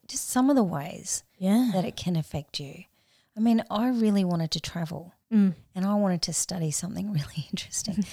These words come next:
Speaker 2: <laughs>
Speaker 1: And I did. You know, I, I studied, um, and made a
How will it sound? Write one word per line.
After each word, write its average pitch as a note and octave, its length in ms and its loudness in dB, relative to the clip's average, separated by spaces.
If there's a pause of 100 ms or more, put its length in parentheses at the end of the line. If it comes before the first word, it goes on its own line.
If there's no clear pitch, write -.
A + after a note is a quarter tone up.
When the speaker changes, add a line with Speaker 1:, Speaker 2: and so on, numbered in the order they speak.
Speaker 2:
<laughs> - 160 -20
Speaker 1:
And E4 100 0
I F#4 100 -2
did. G3+ 380 2 (320)
You A#3 120 -4
know, F3 160 0
I, G3+ 240 -2 (400)
I A3+ 60 -4
studied, A3+ 680 0 (140)
um, E3 560 -4 (880)
and F#3+ 140 -2
made F#3+ 140 0
a E3+ 40 0